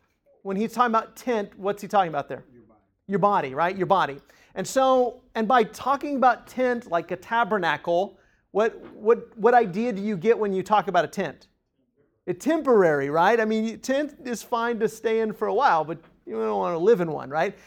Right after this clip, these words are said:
Speaker 1: And so he says, "This body, it's our tent, and it's our earthly home,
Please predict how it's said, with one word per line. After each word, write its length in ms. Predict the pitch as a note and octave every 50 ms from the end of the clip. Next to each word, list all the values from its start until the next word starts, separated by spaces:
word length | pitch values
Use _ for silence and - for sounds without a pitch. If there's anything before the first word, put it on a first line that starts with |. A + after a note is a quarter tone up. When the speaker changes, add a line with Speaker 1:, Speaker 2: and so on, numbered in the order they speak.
| - - -
Speaker 1:
And 180 | G3+ G#3 G#3
so 300 | - C4+ C4 B3+ B3+ B3
he 140 | A3+ G#3 A#3+
says, 240 | - C4 C4 A3 -
"This 260 | - C#4 C#4+ - -
body, 680 | - - A3+ A3+ C4+ D4 C4 G#3 F#3+ G3+ A#3+ C#4+ C#4 - _ _ _ _ _ _ _ -
it's 260 | G3 G3+ G#3+ - -
our 160 | B3 A#3+ A3+
tent, 580 | A#3 - - A3 G3 F3+ F#3+ B3 B3+ - - _ _ _ _ _ _ _ _ _ _ _ _
and 400 | F#3+ G3 G3+ G3+ G3+ G3+ G3+ G3+
it's 160 | G3+ - -
our 180 | A3 G3+ G3 G3
earthly 420 | - A3+ B3 B3 B3+ - B3+ C4+ A#3+
home, 920 | G3+ - - A3+ G#3+ F#3+ F3+ F#3 G#3 B3 D#4 D#4+ C#4 - - C#4+ - -